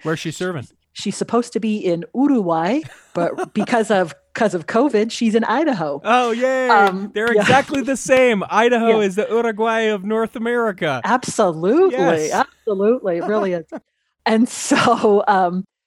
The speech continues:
Speaker 2: we'll see if she gets to go down to Uruguay. My family is from Arg-, my parent, my mom is from Argentina, and so I really hope she gets to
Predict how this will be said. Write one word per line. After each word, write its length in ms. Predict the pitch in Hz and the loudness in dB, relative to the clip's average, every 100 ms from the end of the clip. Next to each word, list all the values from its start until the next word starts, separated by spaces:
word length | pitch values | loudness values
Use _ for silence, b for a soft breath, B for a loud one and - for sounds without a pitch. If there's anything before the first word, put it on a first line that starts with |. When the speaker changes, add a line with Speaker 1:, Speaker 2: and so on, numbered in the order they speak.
| _ | _
Speaker 2:
we'll 180 | - 196 | -4 -4
see 180 | 202 214 | -2 -4
if 60 | 202 | -6
she 160 | - 190 | -6 -6
gets 240 | 190 - | -6 -6
to 380 | - 175 170 165 _ - | -4 -2 -2 -6 _ -18
go 160 | 170 185 | -6 -4
down 460 | 175 165 185 220 233 | -2 -2 0 -2 -2
to 80 | 240 | -4
Uruguay. 460 | 226 233 233 226 | -2 0 0 0
My 180 | 226 190 | 0 -2
family 540 | 190 202 190 180 180 - | -2 -2 -2 -6 -8 -8
is 160 | 175 | -10
from 160 | - 165 | -8 -8
Arg-, 240 | 170 170 - | -6 -8 -8
my 220 | 170 156 | -12 -12
parent, 340 | 156 196 185 | -10 -8 -6
my 100 | 170 | -6
mom 200 | 165 175 | -6 -6
is 80 | 170 | -6
from 120 | - | -10
Argentina, 720 | 165 175 165 165 208 190 208 208 | -8 -8 -8 -8 -6 -4 -4 -6
and 120 | 170 | -10
so 260 | 156 156 147 | -8 -8 -8
I 100 | 170 | -8
really 260 | 180 175 165 | -4 -4 -4
hope 180 | 165 160 | -6 -10
she 160 | - | -12
gets 220 | 165 180 - | -12 -12 -12
to 260 | 175 165 | -10 -10